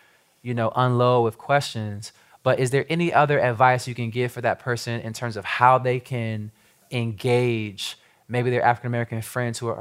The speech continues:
around them? And then also just in general, if you're trying to grow in this, like,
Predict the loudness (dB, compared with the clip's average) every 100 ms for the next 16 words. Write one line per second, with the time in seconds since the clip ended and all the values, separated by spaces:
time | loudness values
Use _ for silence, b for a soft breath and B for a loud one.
0 | -6 -2 0 0 -2 -4 -6 -6 -4 0
1 | 2 2 2 -2 -2 -4 -6 -6 -4 -2
2 | -4 -4 -6 -12 b b b _ _ _
3 | -4 -2 0 -2 2 2 2 0 4 4
4 | 4 2 -2 -4 -4 -2 -2